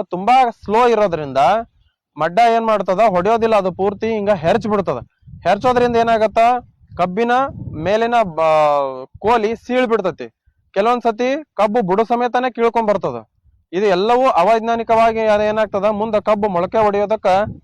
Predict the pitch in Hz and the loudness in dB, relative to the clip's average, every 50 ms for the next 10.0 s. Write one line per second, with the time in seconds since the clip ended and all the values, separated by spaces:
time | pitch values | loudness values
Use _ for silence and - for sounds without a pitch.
0 | _ _ - - - - 123 131 151 202 226 220 - 190 180 190 214 226 220 202 | _ _ -20 -20 -10 -2 0 2 4 4 4 2 0 -2 -4 -2 2 2 2 2
1 | 190 208 220 208 208 208 202 202 - 180 170 202 214 196 190 175 175 - 208 208 | 2 -2 -4 -2 -2 -2 -2 -2 -4 -2 0 0 0 0 0 -2 -2 -2 -2 -2
2 | 214 208 196 180 190 196 185 190 196 214 233 247 240 - - - _ - 147 160 | 0 0 0 0 0 -2 -2 0 0 2 0 0 -2 -8 -20 -20 _ -4 -2 0
3 | 185 208 208 208 202 202 190 214 226 - - 180 175 185 220 226 220 196 185 190 | 0 0 -2 -2 -4 -2 0 0 0 0 -2 -4 -2 -2 -2 -2 -2 0 0 0
4 | 202 214 220 202 196 202 226 226 - 175 170 180 202 208 160 160 156 160 196 185 | 0 0 0 0 -2 -2 -4 -4 -6 -6 -2 0 0 0 0 -2 -2 0 0 0
5 | 170 165 156 147 139 117 113 - - - _ _ _ _ _ _ - - 202 254 | 0 0 -2 -4 -8 -14 -14 -14 -20 -20 _ _ _ _ _ _ -12 -6 -4 -2
6 | 277 277 269 240 233 254 247 240 240 226 220 220 226 233 233 233 233 220 202 190 | -2 -2 -2 -4 -4 -4 -4 -2 -2 -2 0 0 0 0 0 0 0 0 0 0
7 | 196 214 202 196 208 185 165 139 135 135 143 170 196 202 - - - _ _ _ | 0 0 0 2 2 2 2 2 0 -2 -2 -2 -4 -6 -12 -20 -20 _ _ _
8 | _ _ _ _ _ _ _ _ - - _ - - - - 170 180 208 226 226 | _ _ _ _ _ _ _ _ -20 -20 _ -20 -12 -6 -6 -4 0 2 2 4
9 | 233 247 254 247 247 240 - - 202 208 208 208 202 233 233 226 214 220 220 | 4 2 2 0 -2 -6 -6 -2 0 0 0 0 2 0 0 0 0 0 0